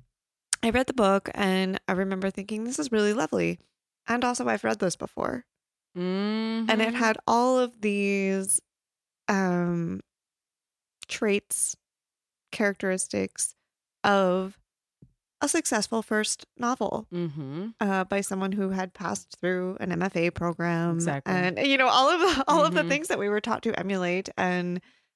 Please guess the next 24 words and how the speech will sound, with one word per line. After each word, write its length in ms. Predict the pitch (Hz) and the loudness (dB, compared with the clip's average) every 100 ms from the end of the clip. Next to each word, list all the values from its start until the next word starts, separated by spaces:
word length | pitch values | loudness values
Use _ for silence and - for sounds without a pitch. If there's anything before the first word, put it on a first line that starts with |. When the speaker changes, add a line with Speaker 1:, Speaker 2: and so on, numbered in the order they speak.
| _ | _
Speaker 1:
uh, 160 | - 190 | -2 -2
appreciate. 800 | - - 208 - 190 160 170 226 - | -2 -2 -2 -2 -2 0 2 -2 0
And 260 | 247 254 247 _ _ _ _ _ _ _ 185 _ _ | -2 -2 -4 _ _ _ _ _ _ _ -20 _ _
is 160 | 294 262 | -2 0
not 360 | 262 247 240 - | 2 2 0 -2
to 100 | 254 | -4
say 240 | 247 262 | 0 0
they're 160 | 233 220 | 2 2
not 280 | 214 214 - | 2 0 2
well 260 | 214 208 202 | 2 2 0
done, 400 | 180 220 294 180 | 0 0 0 0
that 160 | 165 | -2
it's, 280 | - 170 - | -4 -6 -6
it 200 | 185 175 | -4 -2
wasn't 200 | 185 175 | -2 -2
well 200 | 175 170 | -2 -2
crafted. 840 | - - 190 220 - 277 277 269 262 | -2 -4 -2 -2 0 0 2 2 0
And 300 | - 185 180 | -2 -2 0
Speaker 2:
It's 100 | 180 | 0
Speaker 1:
that 60 | 247 | 0
Speaker 2:
just 120 | 233 | 0
not 160 | 254 254 | 0 0
that 120 | 240 | -2
interesting. 580 | 254 - 202 - 147 | -2 -4 -4 -4 -6